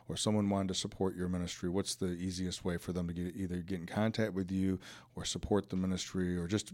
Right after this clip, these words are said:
maybe ask you questions about it? What's the easiest way for them to get a hold of you?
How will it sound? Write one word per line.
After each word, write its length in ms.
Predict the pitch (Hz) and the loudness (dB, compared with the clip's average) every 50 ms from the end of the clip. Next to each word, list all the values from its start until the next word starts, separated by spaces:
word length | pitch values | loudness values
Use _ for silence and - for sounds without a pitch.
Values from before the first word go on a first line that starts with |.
| 107 - | -6 0
maybe 300 | 117 101 98 92 95 92 | 0 2 2 4 2 2
ask 240 | 90 92 92 - - | 2 0 0 -2 -6
you 40 | 101 | -2
questions 400 | - - 92 90 - - 95 87 | 0 0 0 0 0 -2 -2 -2
about 220 | 87 87 87 90 | 0 0 0 0
it? 60 | 90 | 0
What's 180 | 87 87 - - | -2 -4 -4 -4
the 80 | 104 | -2
easiest 320 | 92 87 85 87 85 - - | -2 -2 -2 -2 -4 -2 -2
way 140 | 92 87 82 | -2 -2 -2
for 100 | - 92 | -2 -2
them 160 | 87 82 82 | -2 -2 -2
to 60 | 80 | -4
get 100 | 80 82 | -6 -6
a 60 | 80 | -6
hold 160 | 80 85 82 - | -6 -8 -10 -10
of 60 | 90 | -12
you? 80 | 90 | -14